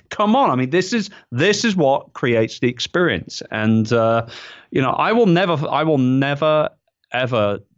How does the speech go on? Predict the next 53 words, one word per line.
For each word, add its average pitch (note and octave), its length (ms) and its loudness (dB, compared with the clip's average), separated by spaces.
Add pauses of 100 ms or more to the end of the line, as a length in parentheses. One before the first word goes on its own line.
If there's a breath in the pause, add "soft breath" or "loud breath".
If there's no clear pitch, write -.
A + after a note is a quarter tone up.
put A#2+ 180 0
on B2 140 2
a A2+ 60 0
live G#2+ 300 0
event G2+ 340 -2
in B2 160 0
any C3 300 0
way, C#3 180 2
shape, B2 300 -2
or A#2 60 -4
form A2 280 0
of G2+ 160 -6
any A#2 240 0
size G2+ 640 0
anywhere G#2+ 320 0
on G2+ 120 0
the F#2+ 80 -2
planet G2 440 -4 (320 loud breath)
and G2+ 180 0
not G#2 220 0
go G2+ 160 0
in F#2 320 2 (160)
at G2+ 100 -4
a F2+ 80 -4
hundred F2 300 -4
percent. - 440 -8
I G#2 60 -2
just A2 200 -2
won't F#2+ 180 0
do F#2 100 2
it. D#2 140 0
It's, - 240 -4
it's, C3+ 220 -4 (260 loud breath)
it's C#3+ 160 -2
my D#3+ 160 0
happy C3 280 -6
place. F#2+ 360 -4
I'm, F#2+ 260 -2 (120)
I'm, G2 400 -2 (240)
I'm G2 360 0 (720)
more A#2+ 400 2
happier G#2+ 600 0 (380 loud breath)
on A2+ 180 0
stage G2+ 440 -2
hosting G2+ 380 -2
an F#2+ 80 -2
event F#2 280 -4
than F#2+ 100 -2
I F#2 100 -2
am F#2 100 0
doing F#2 220 2
anything F2 260 0
else. E2 380 -4